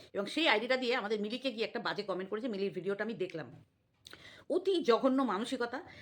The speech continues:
এটা কমন সেন্স বলে, যারা সন্দীপকে সাপোর্ট করবে, যেমন মিলি সাপোর্ট করে, আমি করি, অনেকেই করে, সেইখানে গিয়ে ওই রকম কমেন্ট সে করবে না, তাও আবার সন্দীপের বাবা। কতটা মূর্খ,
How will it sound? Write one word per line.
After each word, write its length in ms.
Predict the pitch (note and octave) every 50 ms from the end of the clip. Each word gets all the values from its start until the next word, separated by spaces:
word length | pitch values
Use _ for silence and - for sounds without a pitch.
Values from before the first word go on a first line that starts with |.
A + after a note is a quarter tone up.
| - - - -
এটা 200 | C4+ D4+ - F#4+
কমন 380 | - - A#3 A#3 D4 F#4 G#4
সেন্স 320 | - - E4+ E4+ F4+ - F#3
বলে, 380 | G3+ G3+ F#3 F#3 B3+ - - - - _ - - - -
যারা 320 | D#3 D3+ A#3 C4+ E4 F#4
সন্দীপকে 460 | E4+ - - A#3+ B3+ D4+ D#4 - D#4+ D#4
সাপোর্ট 340 | - D#4+ D4 - A#3+ -
করবে, 260 | - G#3+ F#3 D#3+ F3 - - - - - - - - - - - - - - - - - _ - - - - - - - - - _ _ _ _ _
যেমন 240 | - A#3+ B3+ D#4 D4+
মিলি 200 | C#4 C4 B3+ C4+
সাপোর্ট 280 | C#4 A#3+ A3+ A#3 A3 -
করে, 200 | A3+ A3 A3 A3+
আমি 180 | G#3 G#3+ A3+
করি, 220 | A3 A3 G#3+ G#3+ F#3+
অনেকেই 520 | F#3+ D4 G4 A#4 A#4 A4+ - G4 E4+ C#4
করে, 240 | F#3+ F#3+ E3 D3 D3 - - - - - - _ -
সেইখানে 480 | - - E4 F#4 F#4+ F#4+ - A4 G#4+
গিয়ে 140 | E4+ E4+ E4
ওই 60 | D4+
রকম 200 | D4 C#4 D4+ C#4+
কমেন্ট 260 | - A#3 G#3+ A3 A#3 -
সে 140 | - C4 C#4+
করবে 320 | C#4+ - F3 D#3 C#3+ D3
না, 180 | C#3+ D3 D3+ - - - - - -
তাও 160 | G#3 A#3 B3+
আবার 160 | C#4 F4+ G#4 G#4+
সন্দীপের 460 | - - - G#3 G3+ G#3 G#3 B3 B3+ -
বাবা। 260 | D#3 D3+ C3+ C3+ C3 A2 - - - - - - - - - - - - - _ _ _ _ _ _ _ - - - _ _ - - - - - _
কতটা 340 | - B3+ C4+ - G#4+ G#4+ A#4 G4+
মূর্খ, 420 | A3+ F3 F#3+ B3+ D#4+ F#4+ - -